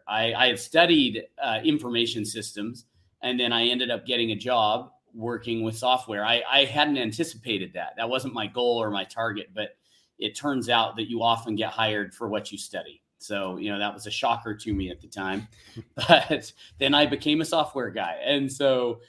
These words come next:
I was doing software for lots of different industries. We were selling Microsoft Business solutions and customizing solutions, but we were doing it for all kinds of industries. And so,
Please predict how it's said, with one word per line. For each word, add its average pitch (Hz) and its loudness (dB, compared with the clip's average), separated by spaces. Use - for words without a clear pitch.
I 156 -2
was 202 -2
doing 190 0
software 135 -4
for 139 -6
lots 117 -4
of 101 -18
different 110 -8
industries. 101 -10
We 107 -2
were 104 -2
selling 135 0
Microsoft 113 0
Business 131 -2
solutions 135 -2
and 95 -8
customizing 120 0
solutions, 107 -2
but 143 2
we 156 10
were 151 10
doing 190 6
it - -6
for 127 2
all 117 6
kinds 117 0
of 107 -6
industries. 107 -6
And 117 0
so, 113 0